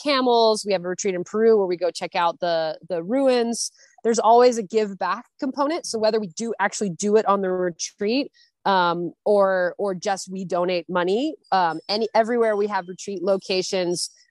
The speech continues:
we support at least one nonprofit that's in the area that's either supporting education, the environment, or, um, art therapy.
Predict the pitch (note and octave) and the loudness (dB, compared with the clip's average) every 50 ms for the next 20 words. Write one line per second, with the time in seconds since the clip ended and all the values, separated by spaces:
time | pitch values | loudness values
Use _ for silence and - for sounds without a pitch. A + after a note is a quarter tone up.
0 | _ - G#3 G#3+ F#3+ - - F#3+ - - A3 G#3 G3 F#3 F#3 G3 E3 F#3 G#3 G3+ | _ -2 0 0 2 2 0 -2 0 4 4 4 6 6 4 2 2 2 -2 -2
1 | G3 - - - F#3 E3+ F3+ F#3 F#3 F#3 F#3+ G3 F#3+ F3+ F3 F3 F3 - - F3 | -4 -6 -8 -8 -4 0 2 2 4 4 2 0 0 2 0 0 0 0 -2 -2
2 | E3+ E3+ - G3 F3 - F3 E3+ E3+ _ _ - F#3+ G3 G3 E3+ - E3+ F3 F#3 | -2 -2 -4 -6 -4 -4 -6 -6 -6 _ _ -6 -6 -4 -4 -4 -2 -2 0 0
3 | G3 G3 F3+ F3 F3 - F3+ F#3 F3 E3+ E3 - _ - F#3+ E3 - F#3 F3+ F3 | 0 0 -2 -4 -4 -4 -6 -6 -6 -8 -10 -12 _ -12 -8 -2 0 0 0 0
4 | F3 - - D#3+ D#3 - D#3+ D#3+ E3 - - E4+ C#4 - C#4+ B3+ B3 - - _ | -2 -2 -4 -4 -2 -2 -6 -6 -2 2 4 4 4 4 2 2 2 0 -4 _
5 | _ _ - - G#3 F#3+ E3+ A3 A3 A3 A3+ A3+ A3+ A3+ G#3+ G#3+ G#3 F#3 - - | _ _ -2 0 2 4 4 4 6 6 6 4 2 2 -2 -2 -4 -6 -10 -8
6 | - G3+ G3+ G3 F#3+ F3+ F3 F3 F3 E3+ F3 F3+ F3 E3+ E3 D#3+ D#3 D#3 D#3 E3 | -4 -4 -2 0 0 0 0 -2 -2 -2 -2 -4 -4 -2 -4 -4 -6 -8 -10 -14
7 | E3 - - - - G3 G3 G3 - - B3+ B3 B3 B3+ C4 - D4+ D4 D#4 E4+ | -18 -20 -10 -2 0 0 0 0 -2 -2 0 0 0 0 0 -2 -4 -4 -4 -4